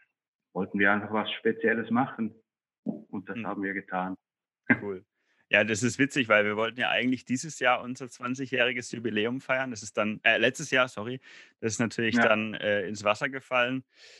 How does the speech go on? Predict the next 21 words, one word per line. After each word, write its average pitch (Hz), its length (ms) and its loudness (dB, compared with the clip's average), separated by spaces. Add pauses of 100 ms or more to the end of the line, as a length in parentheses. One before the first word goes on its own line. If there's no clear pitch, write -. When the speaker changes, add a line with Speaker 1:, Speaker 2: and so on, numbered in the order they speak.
(260)
Speaker 2:
Ähm, 113 600 4
Speaker 1:
Schade. 101 260 2
Speaker 2:
und 117 100 -2
da 113 100 -2
wollten 113 260 -2
wir 117 100 0
dann 110 140 -2
auch 107 320 2
viele 143 540 -8 (140)
befreundete 123 480 -8
Vereine 120 420 -6
einladen. 123 460 -4
Ich - 120 -14
glaube, 110 220 -4
ihr 107 80 -4
habt - 180 -8
dann 110 120 -10
auch 104 300 -10
viele 107 280 -4
Gastspieler 135 580 -6
gehabt. 131 420 -6